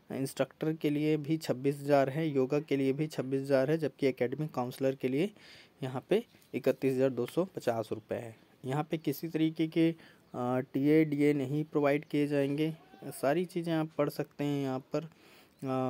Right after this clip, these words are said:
अप्लाई करने से पहले एप्लीकेशन का फॉर्मेट ऊपर में दिया हुआ है, आप यहाँ से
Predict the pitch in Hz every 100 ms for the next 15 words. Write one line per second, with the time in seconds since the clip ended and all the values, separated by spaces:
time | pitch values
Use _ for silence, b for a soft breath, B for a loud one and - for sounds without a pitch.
0 | 131 127 - - 123 123 - 131 127 -
1 | - - 131 160 - 139 156 151 139 139
2 | 135 135 - 120 127 139 - 151 147 147
3 | B B B _ - 127 151 147 147 139
4 | 127 135 135 139 131 180 - B B B
5 | B - 123 135 139 127 123 - 160